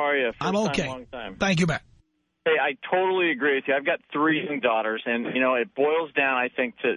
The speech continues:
Speaker 1: to context. And I know that my kids don't even understand what sex is. And I can, you know, flash back to my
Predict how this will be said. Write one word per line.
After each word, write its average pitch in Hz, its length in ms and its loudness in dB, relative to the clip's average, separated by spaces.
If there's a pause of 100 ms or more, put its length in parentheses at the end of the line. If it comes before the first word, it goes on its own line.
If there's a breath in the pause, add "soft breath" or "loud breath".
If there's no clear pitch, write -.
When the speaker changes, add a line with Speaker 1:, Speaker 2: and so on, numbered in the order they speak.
(140)
Speaker 1:
to 117 160 0 (120)
context. 117 600 0
And 113 100 0
I 139 200 2
know 135 640 0
that 110 100 -12
my 123 300 0 (120)
kids 107 280 0 (160)
don't 143 180 0
even 135 200 -2
understand 131 1120 0
what 107 260 0 (100)
sex 117 200 0 (100)
is. 104 200 -2
And 117 40 0
I 117 140 2
can, 120 160 -4
you 117 80 0
know, 98 120 -2 (220)
flash 123 300 2
back 120 240 0
to - 60 -4
my 107 260 0